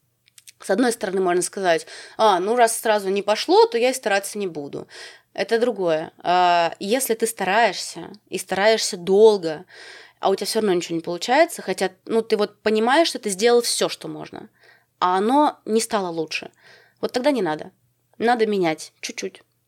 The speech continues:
в одну сторону, в другую сторону. И, может быть, вот там оно и будет легче, и там оно станет приятнее, и само собой пойдет. Да, а идти вот эти вот хождения по мукам, они, я никому их не советую, надо от них, наоборот, уходить,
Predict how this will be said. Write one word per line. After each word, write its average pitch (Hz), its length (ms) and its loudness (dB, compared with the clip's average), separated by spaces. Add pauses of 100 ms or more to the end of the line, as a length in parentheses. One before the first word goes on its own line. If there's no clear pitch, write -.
в 202 120 -6
одну 202 160 -2
сторону, 190 300 -8
в - 20 -16
другую 185 260 -8
сторону. 185 360 -10 (380)
И, 214 120 -2
может 220 240 2
быть, 226 160 0
вот 202 180 -6
там 285 300 2
оно 214 160 -4
и 214 40 -4
будет 247 280 -4
легче, 220 380 -2
и - 20 -8
там 220 180 0
оно 220 120 2
станет 220 300 -2
приятнее, 233 460 0
и 208 40 -2
само 220 240 -4
собой 196 220 -6
пойдет. 175 400 -8 (760)
Да, 180 320 0
а 170 680 2
идти 202 520 -4
вот 175 220 -10
эти - 100 -12
вот 175 120 -10
хождения 190 500 -2
по 180 120 -8
мукам, 196 540 -6
они, 180 400 -4
я 165 80 -6
никому 175 320 -6
их 170 140 -14
не 180 60 -6
советую, 185 440 -10
надо 175 240 -4
от 170 100 -6
них, 175 200 -8
наоборот, 160 360 -6
уходить, 156 440 -14